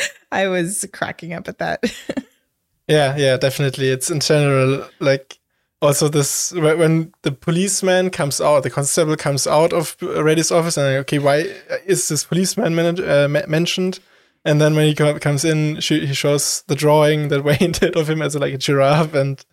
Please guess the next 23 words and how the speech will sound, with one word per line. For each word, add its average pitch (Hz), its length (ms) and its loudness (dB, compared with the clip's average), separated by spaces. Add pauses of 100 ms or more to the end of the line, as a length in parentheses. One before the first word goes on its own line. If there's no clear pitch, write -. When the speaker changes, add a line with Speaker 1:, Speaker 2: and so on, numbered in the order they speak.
(400)
Speaker 2:
I 180 80 4
don't 160 100 4
know, 135 120 4
it's, - 260 -4
it's - 240 -6
just - 380 -2
not, 147 280 0
oh, 127 580 2
it's - 140 -12
very 147 300 0
funny 143 300 0
to 139 120 -6
see 135 280 -2
that 131 220 -2
nobody 139 460 2
is 131 100 -2
safe 123 300 0
from 123 400 -4 (380)
Wayne's 127 320 0
shenanigans 127 640 -2
in 151 80 -4
the 135 80 -2
entire 127 560 0